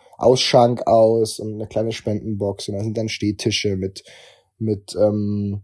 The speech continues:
ja, kleinen Öfen, äh, die er dann gebaut hat. Also, dass es auch schön kuschelig ist und man da verweilen kann. Von dem her macht er das Ganze auch für einen guten Zweck.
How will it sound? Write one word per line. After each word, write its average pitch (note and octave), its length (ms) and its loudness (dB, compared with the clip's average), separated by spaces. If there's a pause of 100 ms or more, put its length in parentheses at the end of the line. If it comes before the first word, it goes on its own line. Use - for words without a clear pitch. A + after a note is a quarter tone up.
(120)
ja, A2 280 2
kleinen A2+ 680 0
Öfen, B2+ 580 2
äh, A2+ 400 0
die B2 140 0
er A2+ 60 0
dann A#2 120 2
gebaut A2+ 560 2
hat. A#2 300 -2
Also, G#2 160 -10
dass G#2 160 -10
es G#2 120 -8
auch G#2 120 -6
schön A2 180 -10
kuschelig A2 400 -4
ist G#2 200 -4
und G#2+ 100 -10
man G2+ 180 -2
da G2 80 -2
verweilen G2+ 520 -4
kann. A2 240 -10 (500)
Von B2+ 180 0
dem C3+ 200 6
her B2+ 100 4
macht C3+ 240 2
er C#3+ 40 4
das C3 180 -2
Ganze B2+ 280 2
auch B2 140 0
für - 100 -8
einen A2+ 160 -4
guten A2 220 -8
Zweck. - 320 -4